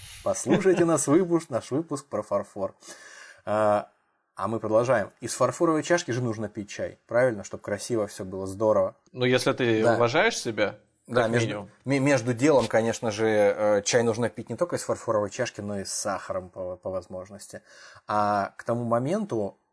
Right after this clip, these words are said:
Speaker 1: м, в, в западных территориях, в Вест-Индии торго-, производство сахарного тростника как-то вот подсдулось. И вот эта лихорадка с употреблением чая, она снова подстегнула, снова подстегнула производство сахарного тростника,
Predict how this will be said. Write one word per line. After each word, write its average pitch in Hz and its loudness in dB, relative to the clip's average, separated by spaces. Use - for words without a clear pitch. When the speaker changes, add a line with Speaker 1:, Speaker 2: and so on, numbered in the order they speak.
Speaker 1:
м, 107 -8
в, 110 -16
в 113 -10
западных 107 -2
территориях, 117 -2
в 101 -10
Вест-Индии 110 -4
торго-, 110 -2
производство 113 -4
сахарного 110 -2
тростника 117 0
как-то - -10
вот 104 -8
подсдулось. 117 0
И 110 -6
вот 120 -2
эта 127 -2
лихорадка 113 0
с - -20
употреблением 110 -4
чая, 117 2
она 107 -4
снова 127 -2
подстегнула, 107 -6
снова 120 -6
подстегнула 113 -6
производство 107 -6
сахарного 107 -4
тростника, 113 -4